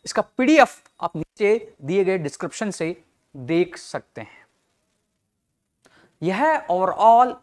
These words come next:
एनवायरनमेंट का सिलेबस है, but इसमें भी और भी वर्तमान में जो जो चलता जाएगा, उसमें अपडेशन सिलेबस में होता रहेगा। अगर हम ये पूरा करते हैं, तब हम कॉन्फिडेंटली कह पाते हैं कि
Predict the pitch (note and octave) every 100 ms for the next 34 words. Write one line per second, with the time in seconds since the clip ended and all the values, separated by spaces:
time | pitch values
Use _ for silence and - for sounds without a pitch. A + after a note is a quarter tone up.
0 | _ - E3+ D#3 D#3 E3+ E3 D#3+ D3+ D#3+
1 | F#3 G#3+ F#3 G#3 _ G3+ C4+ G#3+ F#3 -
2 | _ _ _ _ _ _ F#3 A3 C#4 D#4+
3 | G#3 C3 _ _ _ _ _ _ _ _
4 | _ E3+ - A3+ C4+ E4 E4+ A#3 B3+ A3
5 | G#3+ F3 A#3+ G#3+ G3 G3+ - F3+ A3 _
6 | F#3+ F3 A#3 - C4 - _ - F3 F3
7 | - D#3+ A#2+ A#2 G#2+ G2+ - _ G3+ A#3+
8 | F#4+ G#4+ - _ _ _ B3+ C#4 C#4 -
9 | C4+ F#4 F#4+ D4 C4 B3+ B3+ _ - E4+
10 | D#4 B3 G#3 G#3 G#3 G3 E3+ F3 F3+ E3+
11 | - E3+ G3 - B3+